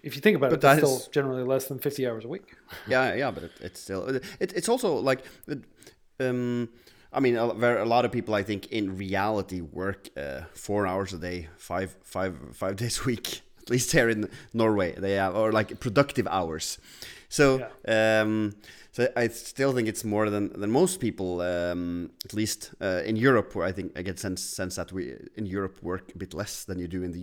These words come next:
Speaker 2: U S. Where, like, the, the, the, the willingness to work is, is higher in the U S, is my impression after having what, after what I've seen and, and read. But, um, but, um, that's one thing, like, the amount of hours you put in. But then there's also the,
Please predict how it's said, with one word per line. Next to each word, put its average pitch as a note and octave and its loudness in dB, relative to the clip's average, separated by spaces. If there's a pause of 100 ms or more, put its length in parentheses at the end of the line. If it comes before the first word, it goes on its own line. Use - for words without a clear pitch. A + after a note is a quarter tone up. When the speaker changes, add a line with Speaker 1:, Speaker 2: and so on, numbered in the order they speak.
Speaker 2:
U F#2+ -2
S. F#2+ -6 (220)
Where, F#2 -4 (220)
like, E2 -10
the, E2 -4
the, D#2+ -8 (540)
the, A#1+ -10
the F2 -8
willingness A2+ 4
to F#2+ -6
work G#2 0
is, - -8
is - -10
higher A#2 4
in F2+ -6
the E2+ -8 (120)
U D#2 -6
S, - -8
is F2 -10
my A2+ 2
impression D2 -6
after D#2+ -12
having E2+ -8 (500)
what, A2 2
after G#2 -4
what G#2 2
I've G2 0
seen D#2+ -8
and, F#2 -8
and F#2+ -6
read. F2+ -6 (1120)
But, C#3 0
um, C3 2 (300)
but, - -2
um, B2+ 0
that's D#3+ 2
one D#3+ 4
thing, F2+ -2
like, G2 -2
the G#2 0
amount G#2 2
of F2+ -2
hours F#2+ -2
you F2+ -10
put - 4
in. E2 -6
But F2+ -8
then C3+ 4
there's C3 2
also A2+ 2
the, G2+ -4